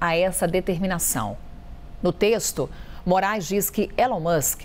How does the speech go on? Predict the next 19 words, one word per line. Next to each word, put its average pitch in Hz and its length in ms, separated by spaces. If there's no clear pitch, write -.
dono 214 340
do 156 120
X, - 500
por 214 140
mais 240 340
de 214 60
uma 302 120
oportunidade, 156 920
demonstrou 220 560
total 226 600
desrespeito 175 960
à 175 120
soberania 185 500
brasileira, 175 640
em 202 160
especial 180 800
ao 185 140
poder 180 420
judiciário, 170 680